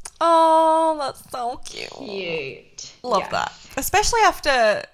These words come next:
Speaker 1: the guy, the blowjob, tug of war.
Speaker 2: Yeah.
Speaker 1: Especially after
Speaker 2: It's a
Speaker 1: that
Speaker 2: little
Speaker 1: piece of shit.
Speaker 2: I know, exactly. Pushing her head down.
Speaker 1: Yeah.
Speaker 2: So Kevin comes to the table and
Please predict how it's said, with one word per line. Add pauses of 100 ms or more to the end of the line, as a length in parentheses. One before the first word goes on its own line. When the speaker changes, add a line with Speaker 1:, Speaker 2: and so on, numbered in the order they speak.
(120)
Speaker 1:
the
guy, (360)
the
blowjob, (180)
tug
of
war. (340)
Speaker 2:
Yeah.
Speaker 1:
Especially
after
Speaker 2:
It's
a
Speaker 1:
that
Speaker 2:
little
Speaker 1:
piece
of
shit. (240)
Speaker 2:
I
know,
exactly. (280)
Pushing
her
head
down. (240)
Speaker 1:
Yeah. (720)
Speaker 2:
So
Kevin
comes
to
the
table
and